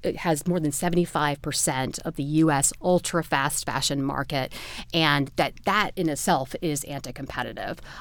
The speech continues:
Um, and they go, like I said, they go to great lengths to, to explain what the market is, how it's even lower price point than fast fashion, how they're dealing with manufacturers directly to provide, you know, thousands of styles per day. And so they do a pretty good job of doing that.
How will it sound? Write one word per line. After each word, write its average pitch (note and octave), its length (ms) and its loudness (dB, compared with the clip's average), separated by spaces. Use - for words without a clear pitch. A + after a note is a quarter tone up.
Um, D#3 260 6
and F#3+ 100 8
they G3+ 80 8
go, - 180 6
like G3+ 120 -2
I G3 40 -2
said, F3 120 -2
they E3 60 2
go G3+ 100 0
to A#3 100 2
great A3+ 200 2
lengths F#3 280 4
to, E3 280 2
to - 220 4
explain E3+ 500 2
what F3+ 120 2
the F#3 60 0
market E3 320 4
is, E3 160 2
how C3+ 200 -4
it's - 200 -6
even F3+ 280 0
lower E3+ 260 4
price E3 320 -2
point D#3+ 300 -2
than D#3+ 120 0
fast D#3 320 -2
fashion, D#3+ 380 2
how D3 260 0
they're E3 120 8
dealing F3 440 6
with D#3 200 0
manufacturers E3 920 2
directly E3 560 0
to D#3+ 240 0
provide, D#3 640 2
you F3+ 120 -2
know, D3+ 180 2
thousands D#3 440 0
of D#3 80 -6
styles D3 380 0
per C#3 220 -6
day. G3+ 400 6
And G3 160 4
so G3 240 4
they G#3+ 200 0
do C4 180 -2
a - 60 -2
pretty B3+ 260 -2
good G#3 280 0
job E3 340 2
of D3 180 -2
doing D#3+ 320 4
that. C#3+ 260 2